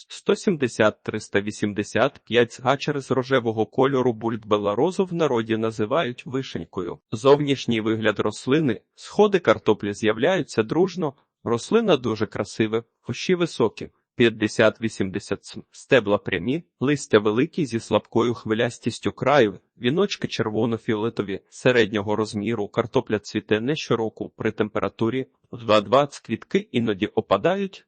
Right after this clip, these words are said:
трапляється, що вони пошкоджуються сонечками або жужелицями. Але це мало впливає на якість і смакові характеристики бульб.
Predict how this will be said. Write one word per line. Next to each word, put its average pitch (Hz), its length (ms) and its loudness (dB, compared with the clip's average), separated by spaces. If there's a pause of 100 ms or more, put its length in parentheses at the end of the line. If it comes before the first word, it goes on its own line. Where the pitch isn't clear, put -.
трапляється, 127 720 0
що - 180 0
вони 104 260 -2
пошкоджуються 143 840 0
сонечками 120 760 -2
або 104 300 0
жужелицями. 101 840 -6 (360)
Але 107 200 4
це 220 220 0
мало 160 280 4
впливає 139 540 2
на 117 100 -2
якість 110 500 -4
і - 60 -8
смакові 101 500 -2
характеристики 107 1000 -4
бульб. 123 440 -4